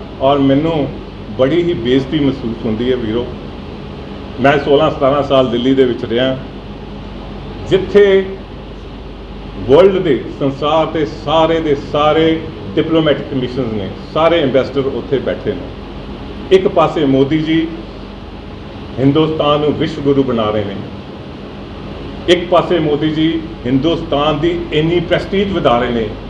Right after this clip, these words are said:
ਇੱਕ ਪਾਸੇ ਯੂ ਐਸ ਏ ਦਾ ਜਿਹੜਾ ਪ੍ਰੈਜ਼ੀਡੈਂਟ ਆ ਉਹ ਕਹਿੰਦਾ ਹੈ, "You are my boss,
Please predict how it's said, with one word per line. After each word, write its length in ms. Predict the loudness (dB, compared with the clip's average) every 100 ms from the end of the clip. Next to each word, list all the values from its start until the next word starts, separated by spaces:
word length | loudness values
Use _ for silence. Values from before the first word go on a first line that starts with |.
| -8 -2
ਇੱਕ 120 | -2 0
ਪਾਸੇ 300 | 2 2 2
ਯੂ 300 | 0 2 4
ਐਸ 160 | 4 4
ਏ 80 | 4
ਦਾ 340 | 4 4 0 -8 -12 -12 -12 -12 -14 -14 -12 0
ਜਿਹੜਾ 220 | 4 4
ਪ੍ਰੈਜ਼ੀਡੈਂਟ 480 | 4 4 4 4 4
ਆ 40 | 2
ਉਹ 80 |
ਕਹਿੰਦਾ 340 | 2 0 4 4
ਹੈ, 160 | 4 2
"You 80 |
are 200 | 2 2
my 100 | 4
boss, 380 | 4 6 4 4